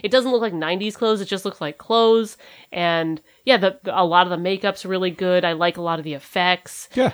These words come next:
Speaker 1: Um,
Speaker 2: The C G's integrated
Speaker 1: yeah.
Speaker 2: better than it ever has been before. And
Speaker 1: We've seen a lot of cool ships and a lot of cool space stuff. That's
Speaker 2: Yeah.
Speaker 1: not just that, like, um, that cloud that we
Speaker 2: Mm-hmm.
Speaker 1: always see.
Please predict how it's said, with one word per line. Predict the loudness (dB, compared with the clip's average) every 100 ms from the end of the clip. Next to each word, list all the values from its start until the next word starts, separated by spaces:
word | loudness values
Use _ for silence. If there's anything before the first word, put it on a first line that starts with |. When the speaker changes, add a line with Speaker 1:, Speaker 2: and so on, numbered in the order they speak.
| 0
Speaker 1:
Um, | -2 0
Speaker 2:
The | 0
C | 0 0
G's | 0 0
integrated | 0 0 2 2
Speaker 1:
yeah. | 2
Speaker 2:
better | 2 2
than | 2 2
it | 2
ever | 2
has | 2 0
been | 0 -2
before. | -2 -2 0 2 2
And | 0 -2 -2
Speaker 1:
We've | -4 0
seen | 2
a | 4
lot | 2
of | 0
cool | -4 -2 -2
ships | -2 0 2 2 0
and | 0
a |
lot | 0
of | 0
cool | -2 -2 -2
space | -2 -2 -2 -2
stuff. | 0 0 2
That's | 0
Speaker 2:
Yeah. | 2
Speaker 1:
not | 2
just | 0 0
that, | 0 0
like, | -2 -4
um, | -2 0 0 0 -6 -10 -12 -4
that | -4 -4
cloud | -10 -2 0 0 -2 -8 _ -10
that | -6
we | -2
Speaker 2:
Mm-hmm. | 0
Speaker 1:
always | 2 0 -4
see. | -6 -6 -6